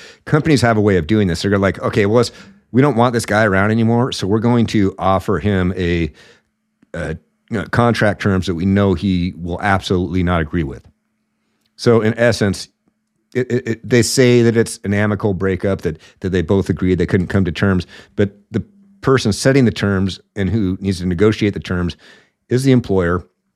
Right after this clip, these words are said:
and they can put terms out that you simply don't like. You go to your job and they say, "You know what? We're gonna keep you on, but we're gonna cut your pay by thirty percent. What do you say?" I think most people would say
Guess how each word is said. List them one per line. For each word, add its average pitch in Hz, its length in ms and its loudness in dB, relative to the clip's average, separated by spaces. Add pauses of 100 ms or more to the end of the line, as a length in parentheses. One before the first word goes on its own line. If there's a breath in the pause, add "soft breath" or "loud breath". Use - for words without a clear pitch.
(100)
and 98 200 2
they 110 100 4
can 113 120 -2
put - 180 -2
terms 95 280 -2
out 90 200 -2
that 87 60 -10
you 85 80 -8
simply 90 280 -6
don't 85 180 -4
like. 101 240 -2
You 90 60 -6
go 110 140 4
to 110 40 2
your 95 120 4
job 104 340 2
and 92 80 -2
they 90 60 0
say, 104 120 -2
"You 113 120 0
know 156 120 4
what? 147 220 4 (300 loud breath)
We're 156 80 -2
gonna 175 180 2
keep 160 240 0
you 127 220 2
on, 120 260 0
but 117 180 -2
we're 123 100 -4
gonna 123 180 -2
cut - 200 -4
your 101 120 -4
pay 117 180 0
by 95 140 0
thirty 92 300 0
percent. 95 360 -4
What 110 60 0
do 113 60 0
you 101 40 -2
say?" - 220 -6 (1600)
I 95 60 -2
think 90 140 -2
most 82 240 -4
people 80 260 -6
would 71 100 -6
say 80 440 -2